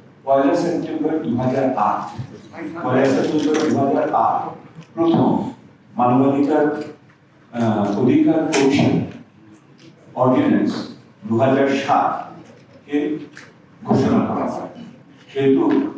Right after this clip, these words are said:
মানবাধিকার কমিশন এর ইতিহাস কিন্তু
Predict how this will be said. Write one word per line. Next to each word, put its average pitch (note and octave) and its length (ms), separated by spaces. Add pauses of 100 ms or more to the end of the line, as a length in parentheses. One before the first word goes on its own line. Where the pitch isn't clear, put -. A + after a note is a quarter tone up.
(160)
মানবাধিকার C#3 580
কমিশন - 580 (920)
এর - 340
ইতিহাস - 540
কিন্তু - 240